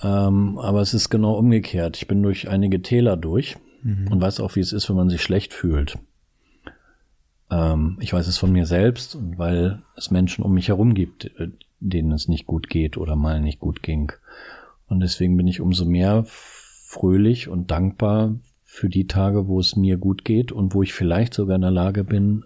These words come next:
Speaker 1: ein bisschen davon zu teilen.
Speaker 2: Mhm.
Speaker 1: Und, ähm, ähm, das klingt ja paradox, ne? Aber ich glaube, genau so rum funktioniert das.
Speaker 2: Ich finde es sinnhaft, ja.
Speaker 1: Ja,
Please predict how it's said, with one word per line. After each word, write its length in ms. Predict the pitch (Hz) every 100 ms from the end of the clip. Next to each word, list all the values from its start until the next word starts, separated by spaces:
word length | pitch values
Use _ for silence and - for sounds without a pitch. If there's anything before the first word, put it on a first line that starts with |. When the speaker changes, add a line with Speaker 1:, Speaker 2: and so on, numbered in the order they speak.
| -
Speaker 1:
ein 80 | 95
bisschen 300 | 95 - 98
davon 300 | 95 95 92
zu 140 | 95
teilen. 540 | 87 95 82 78 73 78
Speaker 2:
Mhm. 300 | 107 95 95 101 104 - - - - - - - _ _ - -
Speaker 1:
Und, 420 | 85 85 - - _
ähm, 480 | 90 87 85 78 92 - - - _ _ _ -
ähm, 520 | 85 80 80 76 78 - - - - _ _ - _ - - - - _ _ _ _ _ _ -
das 440 | 92 95 - -
klingt 280 | - 110 110
ja 100 | 98
paradox, 680 | 90 95 90 98 - - -
ne? 180 | 135 180 - -
Aber 160 | 92 90
ich 100 | -
glaube, 260 | 98 92
genau 340 | 95 92 92 95
so 120 | 95
rum 160 | 90 90
funktioniert 600 | - 87 - 90 95 -
das. 180 | 71 -
Speaker 2:
Ich 40 | -
finde 180 | 139
es 60 | 131
sinnhaft, 440 | 131 135 107 -
ja. 100 | 120
Speaker 1:
Ja, 220 | 92 98